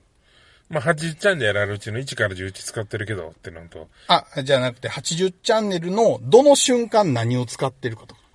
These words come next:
Speaker 1: あ、それが全部会話って言ってると。
Speaker 2: あ、そうそうそうそう。何ミリ秒ずつ使ってるかとか、
Speaker 1: うんうん。
Speaker 2: みたいなのが会社によって違うんで、会社が違えば相当混線しにくいで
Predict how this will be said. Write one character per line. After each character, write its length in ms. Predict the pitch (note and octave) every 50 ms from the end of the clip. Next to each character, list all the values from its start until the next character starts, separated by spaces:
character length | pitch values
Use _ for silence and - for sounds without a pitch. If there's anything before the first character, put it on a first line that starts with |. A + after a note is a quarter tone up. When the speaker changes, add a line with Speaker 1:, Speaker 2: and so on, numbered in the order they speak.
| _ _ -
Speaker 1:
あ、 80 | E3
そ 80 | F3+ G#3
れ 60 | G#3
が 80 | G#3 F#3+
全 200 | E3+ F3 G3 F#3+
部 60 | -
会 200 | - - A2+ A2
話 60 | A2
っ 20 |
て 20 | A2
言 80 | G#2+
っ 40 | G#2+
て 80 | E3 D3
る 60 | -
と。 140 | G#3+ F#3 C#3+
Speaker 2:
あ、 40 | B2
そ 120 | - C#3
う 20 | A#2+
そ 20 |
う 40 | G#2
そ 100 | - G#2
う 40 | F#2+
そ 120 | - -
う。 40 | _ _ _ _ _ _ _ _ _ - - _ _ _
何 320 | C#3+ C#3+ D#3 E3 E3+ F3 F3+
ミ 120 | F#3 F#3
リ 140 | F3+ G3 F#3+
秒 200 | G3 G3 F#3+ F#3+
ず 140 | F3+ G#3+ F#3
つ 140 | - -
使 180 | - - - B2
っ 60 | G#2
て 220 | - _ _ - G#2
る 100 | G2+ -
か 100 | G2+ G2
と 80 | -
か、 200 | - - - - _ _ -
Speaker 1:
う 60 | B2
ん 20 | A#2
う 20 |
ん。 40 | B2+
Speaker 2:
み 100 | D3 C#3
た 140 | - C#3 A2+
い 40 |
な 80 | A2 A#2
の 80 | C#3+ F#3
が 80 | G3+
会 200 | - - C3 A#2
社 60 | B2
に 120 | C#3 C#3+ C3
よ 60 | A2
っ 20 |
て 120 | - - B2+
違 40 | A#2 A2 G#2+
う 100 | G#2 F#2+
ん 80 | F#2 G2+
で、 260 | B2+ D3 C#3 G#2+ - - _ _ - - _ _ _
会 160 | - D#3+ D#3+
社 80 | D#3+ F3+
が 60 | F3+
違 240 | F#3+ - A#3+ A3+ E3+
え 20 |
ば 120 | A#2+ A2+ A2
相 180 | - C#3 C3+
当 160 | B2+ - D3+ C#3
混 220 | - E3+ E3 D#3+
線 160 | - D#3+ D3
し 180 | - - C#3+ C3+
に 120 | C3+ B2+
く 120 | - -
い 40 |
で 20 | -